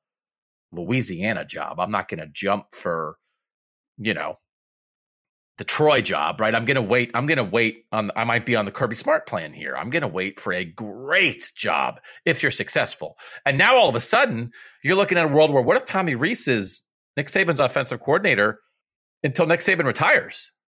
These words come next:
Like, I wonder, like, as Saban was trying, 'cause I think you just could have found another guy whose shelf life was probably two or three years. And it's worked. Like, there's no, no problem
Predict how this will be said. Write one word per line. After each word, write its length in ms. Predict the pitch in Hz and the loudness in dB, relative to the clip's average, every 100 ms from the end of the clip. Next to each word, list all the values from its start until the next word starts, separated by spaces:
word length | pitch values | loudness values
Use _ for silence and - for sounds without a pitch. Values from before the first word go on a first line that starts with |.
| _ _ _ _ | _ _ _ _
Like, 120 | 143 | 0
I 120 | 156 | 2
wonder, 580 | 156 139 151 226 240 180 | 0 0 2 2 4 2
like, 220 | 147 135 | 4 2
as 120 | 127 - | 0 0
Saban 380 | - 196 208 | 2 2 2
was 100 | 175 | -2
trying, 220 | - 170 160 | 0 0 0
'cause 160 | 156 | 0
I 80 | 143 | 0
think 340 | - 254 - _ _ _ _ _ _ _ _ _ - 127 | 0 -4 -6 _ _ _ _ _ _ _ _ _ -14 -4
you 200 | 143 156 | 0 2
just 360 | 175 208 - | 2 2 0
could 160 | - 214 | 2 2
have 80 | 196 | 2
found 320 | 190 156 139 | 2 2 2
another 300 | 131 139 147 | 0 2 2
guy 440 | 139 123 113 110 - - - | 4 4 2 0 -8 -20 -10
whose 180 | - 147 | -2 0
shelf 400 | - 156 151 - | 2 4 2 4
life 200 | 127 127 | 2 2
was 120 | 123 | -4
probably 580 | - - 120 120 110 113 | -4 2 2 2 -2 -2
two 220 | - 110 | -4 -4
or 80 | 98 | -4
three 280 | - 117 131 | -4 -4 -2
years. 440 | 226 - - - _ - - - _ | -2 -2 -8 -14 _ -20 -20 -20 _
And 180 | 151 160 | 2 2
it's 220 | 196 - | 0 0
worked. 480 | 160 285 330 - - _ _ | 4 4 4 -4 -12 _ _
Like, 200 | - 151 | -2 0
there's 240 | 196 196 151 | 2 0 0
no, 460 | 143 254 311 285 - - - _ _ | 2 4 4 2 -6 -20 -20 _ _
no 520 | - 175 302 349 370 - | 0 4 6 6 2 -2
problem 520 | - 233 370 170 85 | 4 6 6 4 0